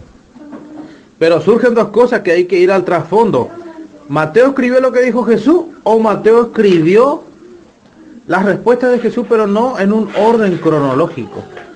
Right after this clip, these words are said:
Repito, porque la primera respuesta que da Jesús es a la última pregunta de las tres que aparecen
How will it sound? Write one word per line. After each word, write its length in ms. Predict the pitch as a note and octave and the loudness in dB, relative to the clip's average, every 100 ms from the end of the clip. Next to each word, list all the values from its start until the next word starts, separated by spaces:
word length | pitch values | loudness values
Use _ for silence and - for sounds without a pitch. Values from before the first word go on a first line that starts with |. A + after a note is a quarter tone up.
| - - A#2 | -20 -14 -6
Repito, 560 | A#2+ - C3 - A2 - - - - - | -4 0 -2 -2 -4 -8 -16 -18 -14 -6
porque 280 | C#3+ C#3 | -4 0
la 240 | D3+ D3 D3 | 0 0 -2
primera 460 | D3 C#3 G#3 D4+ | -2 0 2 2
respuesta 500 | C#4+ - B3 A#3+ A#3 | 2 0 -2 0 -4
que 80 | G3+ | -2
da 140 | G3 G3+ | -2 -2
Jesús 540 | F#3+ D#3 B3+ G#3 - - - - | -4 -4 -4 -6 -10 -20 -14 -4
es 220 | G3+ G#3 | -2 0
a 80 | E3+ | 0
la 180 | C#3+ - | -2 0
última 600 | C4+ C#4 C#4 G#3+ F#3+ F#3 | 2 2 0 -2 -2 -2
pregunta 640 | D#3+ C3+ F#3 A3+ F3 B2 - - - - - - - - | -2 0 0 0 -2 -4 -8 -20 -20 -20 -18 -20 -20 -4
de 120 | D3 | -2
las 180 | C#3 - | -2 0
tres 160 | G#3 | -2
que 100 | A3 | 0
aparecen 580 | G3+ E3+ D3+ E3+ F#3+ G3 | -2 0 0 0 -2 -4